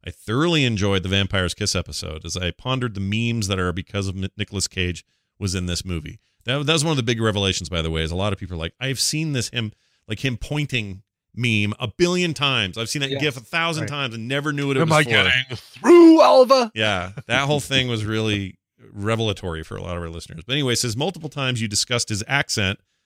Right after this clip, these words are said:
Speaker 1: and how it fell off throughout the movie. As I was listening, I noticed where I had heard Cage use a similar aff-,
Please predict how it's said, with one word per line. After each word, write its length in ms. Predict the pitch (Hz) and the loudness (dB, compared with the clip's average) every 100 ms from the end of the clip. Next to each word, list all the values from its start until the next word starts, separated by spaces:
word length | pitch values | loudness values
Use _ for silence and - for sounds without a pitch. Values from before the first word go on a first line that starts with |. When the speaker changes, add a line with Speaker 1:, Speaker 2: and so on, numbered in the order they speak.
| _ - | _ -4
Speaker 1:
and 100 | 104 | -2
how 160 | 113 | 0
it 80 | 120 | -2
fell 260 | - 127 117 | -2 -2 0
off 240 | 98 104 | 0 -2
throughout 380 | - 113 92 101 | -4 -2 0 -2
the 60 | 120 | -2
movie. 340 | 160 120 - _ _ _ _ | 0 0 -4 _ _ _ _
As 120 | 92 98 | -6 -4
I 80 | |
was 140 | 117 123 | -2 0
listening, 340 | 107 107 120 | -2 0 -2
I 60 | 113 | 0
noticed 340 | 98 101 - | 0 -2 -4
where 160 | 101 98 | -2 0
I 120 | 101 | 0
had 340 | 98 95 95 95 | 0 0 -2 -4
heard 340 | - 120 117 117 | -6 -2 -2 -6
Cage 360 | - 98 101 98 | -4 -2 -2 -2
use 160 | 95 | -4
a 40 | 95 | -4
similar 460 | - 92 82 92 | -4 -6 -6 -6
aff-, 160 | - | -6